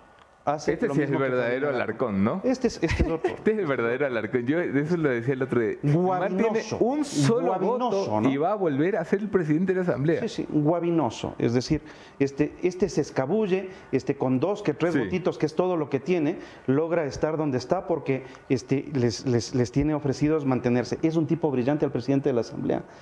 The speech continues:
Speaker 1: Ni mucho menos. ¿Es un tipo hábil? ¿Qué va? Es burdo,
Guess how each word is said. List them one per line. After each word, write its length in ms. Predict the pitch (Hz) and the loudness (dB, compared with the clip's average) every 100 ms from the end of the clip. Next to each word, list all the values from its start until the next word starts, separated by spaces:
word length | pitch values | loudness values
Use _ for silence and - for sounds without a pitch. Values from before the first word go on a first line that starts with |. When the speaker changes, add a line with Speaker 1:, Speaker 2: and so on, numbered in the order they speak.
| - - | -12 0
Speaker 1:
Ni 220 | 156 170 | 2 4
mucho 400 | 170 175 180 147 | 2 0 0 0
menos. 420 | 135 123 90 - - - | 2 0 -2 -8 -14 0
¿Es 160 | 180 190 | 2 2
un 160 | 175 | 2
tipo 320 | 180 156 156 | 0 0 0
hábil? 280 | 165 180 165 - - - | 0 0 -2 -2 -14 -2
¿Qué 120 | 165 | 0
va? 120 | 127 120 | 0 0
Es 140 | 147 | 0
burdo, 420 | 123 170 156 - | 2 2 0 -4